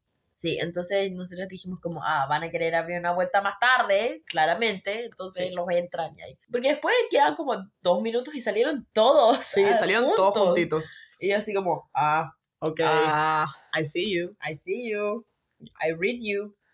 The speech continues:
Speaker 1: Ahora los Mercedes.
Speaker 2: ¿Qué pasó
Speaker 1: wea
Speaker 2: con los
Speaker 1: los
Speaker 2: Mercedes?
Speaker 1: Mercedes? ¿Qué wea los Mercedes? Como que pasaron a Q tres, pero como a duras penas.
Speaker 2: Sí, como
Speaker 1: ¿Pasó Russell a Q tres? No me acuerdo.
Speaker 2: Sí, creo que pasó. Sí, sí pasó porque pa-, partió cuarto. Pero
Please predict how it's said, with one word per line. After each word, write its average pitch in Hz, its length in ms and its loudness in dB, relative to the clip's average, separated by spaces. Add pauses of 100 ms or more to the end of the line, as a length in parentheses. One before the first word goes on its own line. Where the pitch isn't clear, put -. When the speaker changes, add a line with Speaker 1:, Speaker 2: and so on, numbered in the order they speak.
(160)
Speaker 1:
Ahora 285 220 2
los 226 180 -6
Mercedes. 143 540 -12 (260)
Speaker 2:
¿Qué 302 100 -2
pasó 277 140 -6
Speaker 1:
wea 269 80 0
Speaker 2:
con 233 100 0
los 196 120 0
Speaker 1:
los 175 140 -6
Speaker 2:
Mercedes? - 200 -6
Speaker 1:
Mercedes? 151 520 -6 (360)
¿Qué 233 120 -8
wea 262 140 -2
los 240 100 -6
Mercedes? 185 240 -8
Como 175 180 -10
que 175 120 -6
pasaron 180 340 -2
a 202 80 -8
Q 165 120 -10
tres, 180 260 -6
pero 165 140 -4
como 156 220 -8
a 151 60 -4
duras 180 280 -6 (100)
penas. 151 340 -6
Speaker 2:
Sí, 175 300 -2
como 160 420 -6 (460)
Speaker 1:
¿Pasó 147 420 -2
Russell 294 340 0
a 403 80 0
Q 403 120 -6
tres? 440 140 0 (160)
No 202 80 -2
me 175 80 -2
acuerdo. 185 720 0
Speaker 2:
Sí, - 260 -12
creo 214 120 -6
que 214 120 -10
pasó. - 500 -12 (260)
Sí, 233 220 -6
sí 240 100 -6
pasó 208 260 0
porque 185 200 -8
pa-, 185 180 -6 (140)
partió 180 460 -2
cuarto. 175 320 -10 (380)
Pero 175 760 0